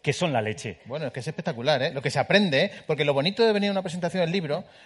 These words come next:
Speaker 2: no es comprar el libro que te firme el autor. Lo bonito es que te vas de aquí con cuatro o cinco cosas, mañana vas a Quién quiere ser millonario, pasa palabra y te lo sabes.
Speaker 1: <laughs>
Speaker 2: Y eso es precioso. Es como el programa que la gente dice, "Me encanta el programa porque siempre aprendo algo".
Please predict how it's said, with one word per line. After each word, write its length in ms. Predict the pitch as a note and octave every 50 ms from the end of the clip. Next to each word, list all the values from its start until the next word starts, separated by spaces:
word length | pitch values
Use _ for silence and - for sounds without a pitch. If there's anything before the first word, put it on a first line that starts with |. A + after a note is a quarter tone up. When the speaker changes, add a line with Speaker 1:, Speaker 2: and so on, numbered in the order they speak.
| - _
Speaker 2:
no 160 | - B2+ D3+ F#3
es 80 | F#3+
comprar 280 | - G3+ E3+ F3+ D#3+ C#3
el 40 | C#3+
libro 220 | E3+ F#3 E3+ D3
que 60 | C#3+
te 120 | B2 C3+ A2+
firme 140 | D#3 D#3+
el 60 | D#3 C#3
autor. 180 | B2+ D#3 C#3+
Lo 120 | B2+ C3 A#2+
bonito 240 | A#2+ C3 D#3+ -
es 60 | G3+ -
que 80 | G3
te 100 | D#3 D#3
vas 120 | D3+ E3+ F3
de 60 | E3+
aquí 120 | - F3+
con 140 | - D3+ B2
cuatro 180 | - D#3+ D#3+ E3+
o 60 | D3
cinco 200 | E3+ D#3+ D#3+ D3
cosas, 420 | - D#3 - D3 C#3+ D#3+ - - _
mañana 380 | - A#2+ A#2+ B2 D3 E3+ F3 D#3
vas 200 | E3+ F3 - -
a 60 | C3
Quién 160 | A#2+ C#3 C#3
quiere 140 | D#3 D#3 C#3+
ser 120 | D#3 D#3+ D3+
millonario, 420 | D3 D3 D3+ E3 E3+ D#3 B2+ A2
pasa 200 | - C#3 C#3+ D#3
palabra 360 | C#3+ D#3+ F3 E3 E3 F3 - -
y 40 | D#3
te 100 | - A#2+
lo 80 | A2
sabes. 380 | - - G3+ - - - - G#3 - B3 - - -
Speaker 1:
<laughs> 260 | - F3 - - -
Speaker 2:
Y 80 | - C3
eso 120 | D3+ - A3+
es 60 | -
precioso. 520 | - F#3 - - E3+ A3+ A3 - C#3+ C3
Es 100 | C3+ C#3
como 160 | - G#3 G#3 G#3+
el 60 | -
programa 400 | F3+ D#3 D#3+ G3 G#3 G3 F#3+ G3+ - - - - -
que 80 | D3+ C#3+
la 80 | D3
gente 180 | - F#3 F#3 G3+
dice, 160 | F#3 F#3 D#3+
"Me 80 | D#3 D3
encanta 220 | E3 F#3 G3 A3+
el 60 | G#3+
programa 300 | A3 A3 A3 A3+ B3 B3+ B3+ - - -
porque 200 | F#3+ D#3+ C#3+ E3
siempre 260 | - G#3+ G#3+ G#3+ G#3+
aprendo 300 | G3+ G3 F3 D3 B2+ A#2+
algo". 260 | A#2 A2 A2+ A#2 G#2+